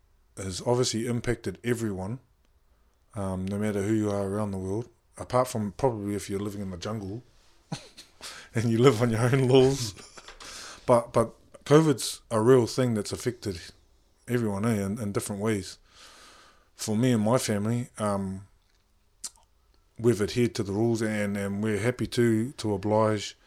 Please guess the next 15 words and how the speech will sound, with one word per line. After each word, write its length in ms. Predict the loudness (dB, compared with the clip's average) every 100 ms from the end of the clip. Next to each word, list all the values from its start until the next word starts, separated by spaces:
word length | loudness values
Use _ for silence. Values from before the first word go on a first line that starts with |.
| _ _
just 220 | -8 -8
to 60 | -4
get 140 | -4
through 280 | -2 -2 0
this. 380 | 0 -2 -4 -10 -18 _ _ _ _
But 120 | -2
it's 120 | 0
taken 320 | 2 2 2 0
a 100 | -2
huge 340 | -2 -2 0
impact 440 | 0 2 0 0
on, 420 | -4 -4 -4 -6 -12 _ _ _ _ _
on 200 | -8 -6
myself 440 | -4 -4 -2 -2 2
personally, 640 | 4 4 2 -6 -6 -8